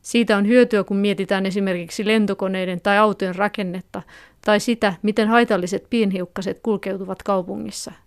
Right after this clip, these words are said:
Kaaosteoriaa hyödynnetään myös monessa muussa. Ohjelman loppupuolella Tampereen yliopiston fysiikan professori Esa Räsänen kertoo,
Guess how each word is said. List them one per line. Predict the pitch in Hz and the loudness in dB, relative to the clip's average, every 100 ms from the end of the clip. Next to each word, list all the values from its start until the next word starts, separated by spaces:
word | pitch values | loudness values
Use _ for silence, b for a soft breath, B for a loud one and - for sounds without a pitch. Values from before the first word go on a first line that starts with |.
| _ b b b b _ _ _ | _ b b b b _ _ _
Kaaosteoriaa | - 214 208 202 190 185 190 | 4 6 6 4 -2 0 0
hyödynnetään | 190 220 190 185 190 185 | 2 2 2 -2 -2 -2
myös | 196 185 | -2 -2
monessa | 214 202 - 196 | -2 -2 -2 -2
muussa. | 190 175 - - - _ b b b | -2 -4 -8 -12 -14 _ b b b
Ohjelman | 240 233 220 214 | 4 6 6 6
loppupuolella | 247 240 190 202 202 190 | 4 2 0 2 2 2
Tampereen | 220 226 214 196 185 | 2 2 4 0 0
yliopiston | 196 214 190 190 - 196 | 0 2 2 -2 -6 -6
fysiikan | 180 226 220 - 180 | -4 -2 0 -2 -4
professori | 208 190 196 - 196 190 | -4 -2 -4 -4 -6 -4
Esa | 196 226 | -2 0
Räsänen | 202 208 220 196 180 | 0 0 -2 -2 -4
kertoo, | 220 208 180 - 190 | -2 -2 -4 -6 -6